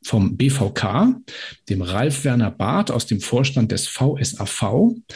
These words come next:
dann der Stefanie Wiskott, die unter anderem als Referentin für, äh, das eine oder andere Digitalthema bei der Deutschen Maklerakademie bekannt ist.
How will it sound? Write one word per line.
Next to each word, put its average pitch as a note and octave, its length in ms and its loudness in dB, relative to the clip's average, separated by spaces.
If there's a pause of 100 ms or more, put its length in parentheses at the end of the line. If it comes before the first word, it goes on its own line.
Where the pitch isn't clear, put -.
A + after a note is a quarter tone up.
(500)
dann F#2+ 260 2
der E2+ 180 0
Stefanie D3+ 560 4
Wiskott, - 720 0
die B2 100 4
unter C3 300 4
anderem C#3 280 6
als A#2 200 0
Referentin B2+ 560 4
für, A2+ 400 2
äh, G#2+ 260 0
das A2+ 160 -2
eine A2+ 180 4
oder A2 220 4
andere A2+ 180 4
Digitalthema C3+ 680 2
bei A#2 140 2
der G#2+ 140 2
Deutschen G#2 340 0
Maklerakademie A#2+ 1000 2 (320)
bekannt A2+ 460 2
ist. - 400 0